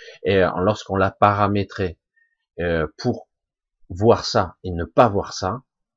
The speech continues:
on voit les bugs et les biais cognitifs aujourd'hui. Quand vous êtes observateur, vous dites, « Mais attends,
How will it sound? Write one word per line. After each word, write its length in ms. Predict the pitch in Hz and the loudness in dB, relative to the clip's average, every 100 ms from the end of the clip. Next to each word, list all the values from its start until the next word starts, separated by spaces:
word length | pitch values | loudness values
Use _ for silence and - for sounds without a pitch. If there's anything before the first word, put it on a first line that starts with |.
| _ _ _ _ _ _ | _ _ _ _ _ _
on 160 | 67 82 | -12 -4
voit 220 | 98 127 | 0 2
les 100 | 92 | 0
bugs 240 | 76 85 78 | -4 -6 -6
et 60 | |
les 140 | 73 78 | -8 -10
biais 200 | 82 82 | -10 -10
cognitifs 540 | 80 80 - 80 - | -8 -10 -12 -20 -16
aujourd'hui. 480 | 78 73 78 73 - _ | -10 -10 -10 -14 -18 _
Quand 120 | - 78 | -16 -12
vous 140 | 82 | -8
êtes 120 | 78 | -8
observateur, 640 | 80 - 73 76 - 117 110 | -8 -12 -10 -10 -2 0 0
vous 60 | |
dites, « 120 | - - | -4 -18
Mais 60 | |
attends, 320 | - - 80 | -20 -8 -8